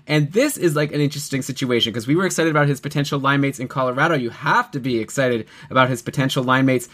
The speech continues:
in San Jose. I, I'm really interested to see what they're gonna do now, because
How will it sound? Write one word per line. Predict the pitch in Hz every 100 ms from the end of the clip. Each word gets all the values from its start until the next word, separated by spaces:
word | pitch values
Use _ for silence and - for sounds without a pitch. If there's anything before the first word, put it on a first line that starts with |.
| -
in | - 127
San | - 131 127
Jose. | 123 120 131 180 233 233 - _ _ -
I, | 151 190 -
I'm | 196 196
really | 320 311
interested | 262 277
to | 254
see | - 262
what | 226 240
they're | 240
gonna | 220 240
do | 202 285
now, | 214 131
because | 123 147 147 170 151